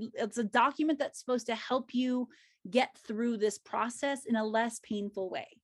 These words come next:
Like, it shouldn't need to exist. This shouldn't be complicated.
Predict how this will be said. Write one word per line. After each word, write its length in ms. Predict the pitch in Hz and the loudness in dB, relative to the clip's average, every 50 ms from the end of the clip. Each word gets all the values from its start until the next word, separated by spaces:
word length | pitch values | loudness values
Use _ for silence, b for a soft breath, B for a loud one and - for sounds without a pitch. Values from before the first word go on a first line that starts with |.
| _ _ | _ _
Like, 140 | - 202 - | -6 -4 -2
it 120 | - 240 226 | -2 -4 -4
shouldn't 360 | - - 285 277 311 285 254 | -2 -4 -2 0 0 4 4
need 240 | 247 240 240 208 220 | 4 4 4 2 2
to 80 | 233 | 2
exist. 800 | 220 208 185 170 170 170 190 240 330 415 - - - - - - _ _ _ _ _ _ _ | 2 2 0 -4 -4 -2 0 0 0 -2 -2 -6 -8 -10 -12 -16 _ _ _ _ _ _ _
This 180 | 240 240 226 | 0 2 2
shouldn't 320 | - - 233 214 254 285 285 | 2 0 2 2 2 2 2
be 80 | 294 | 0
complicated. 840 | 269 - - 214 208 214 - - 247 - - 262 269 262 285 302 285 | -2 -2 -2 -2 -2 -2 -4 -6 -6 -6 -6 -4 -2 -2 -2 -2 -2